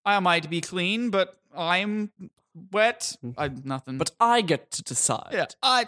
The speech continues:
Speaker 1: don't tell me what
Speaker 2: Don't
Speaker 1: to
Speaker 2: tell me
Speaker 1: do.
Speaker 2: what to do.
Speaker 1: Nobody tells me what to do. <laughs>
Speaker 2: Oh, John Mulaney, where'd you get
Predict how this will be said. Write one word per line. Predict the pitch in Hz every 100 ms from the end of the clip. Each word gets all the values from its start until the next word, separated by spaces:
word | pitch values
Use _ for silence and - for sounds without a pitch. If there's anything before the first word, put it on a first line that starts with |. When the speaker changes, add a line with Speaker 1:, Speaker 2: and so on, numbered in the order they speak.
| -
Speaker 1:
don't | 294 -
tell | - 254 175
me | 175 214
what | 165 196 220
Speaker 2:
Don't | 165
Speaker 1:
to |
Speaker 2:
tell | 165
me | 131 135
Speaker 1:
do. | 139
Speaker 2:
what | 208 -
to | 123 -
do. | 214 - _ _ _ -
Speaker 1:
Nobody | 240 403 403 359 330 302 285
tells | 294 277 254
me | 277 359 466 453 349
what | 277 254 247
to | 247
do. | 285 - 240 -
<laughs> | -
Speaker 2:
Oh, | 247 202 151
John | 196 226
Mulaney, | 208 247 240 160
where'd | 175 208
you | 254
get | 277